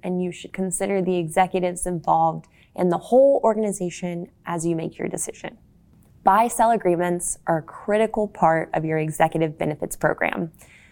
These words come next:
Without one, a sudden tragedy could put control of your organization in the hands of someone who has little to do with the company, such as an owner's spouse or child. In addition, since it's a type of key person policy,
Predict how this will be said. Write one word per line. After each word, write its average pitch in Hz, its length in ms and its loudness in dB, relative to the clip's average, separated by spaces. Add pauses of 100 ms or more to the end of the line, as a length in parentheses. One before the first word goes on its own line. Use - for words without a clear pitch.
(180)
Without 247 380 6
one, 294 480 0
a 185 80 -6
sudden 226 440 2
tragedy 208 640 -2
could - 260 -10
put - 240 -4
control 226 520 -4
of 214 80 -6
your 202 160 -2
organization 180 920 -2
in 165 120 -4
the 160 60 -6
hands 170 300 -4
of 170 120 -6
someone 190 560 -4
who 185 140 -4
has 175 160 -2
little 180 320 0
to 202 120 -2
do 170 220 0
with 170 160 -4
the 175 60 -4
company, - 500 -4 (380)
such 190 240 2
as 180 140 2
an 190 140 4
owner's 170 360 0
spouse - 500 0
or 175 100 -4
child. - 540 0 (500)
In 294 120 6
addition, 277 640 2
since 220 240 2
it's 196 200 -2
a 185 60 0
type 339 460 2
of 202 220 0
key 190 220 -4
person 170 480 0
policy, 160 760 0